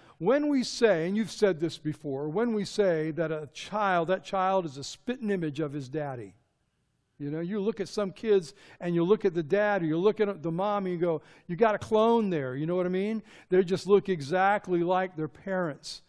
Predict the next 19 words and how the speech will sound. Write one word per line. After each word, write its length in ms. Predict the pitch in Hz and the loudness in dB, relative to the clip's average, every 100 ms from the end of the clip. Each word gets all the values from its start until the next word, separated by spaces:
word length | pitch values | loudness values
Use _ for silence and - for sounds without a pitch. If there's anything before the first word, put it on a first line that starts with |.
| _ _ _ 156 | _ _ _ -8
Uh, 160 | 151 | -6
one 280 | 147 165 202 | -2 2 2
of 120 | 175 | 2
them 160 | 165 160 | 0 0
anyway. 420 | 202 208 147 139 | 0 0 -2 -2
We 140 | 160 | -4
say 420 | 175 - 254 302 294 | -6 0 2 2 0
that 480 | 170 156 160 - _ _ _ _ _ _ _ _ - _ _ | -2 -2 -2 -6 _ _ _ _ _ _ _ _ -20 _ _
spitting 380 | - - 285 269 | -10 -2 2 4
image 300 | 254 214 170 | 4 4 2
of 80 | 175 | 0
mom 260 | 208 208 | 0 0
or 60 | 175 | 0
dad, 360 | 196 214 190 | 0 2 0
we're 160 | 180 247 | 0 -2
referring 540 | 214 196 - 233 214 | -2 -4 -2 0 0
to 220 | - 160 143 | -2 -4 -6
physical 760 | - - 254 190 202 - 185 | -10 -6 -4 -2 -6 -2 0
resemblance, 800 | 160 160 127 170 160 143 131 127 | 0 -2 -2 -4 -4 -6 -10 -12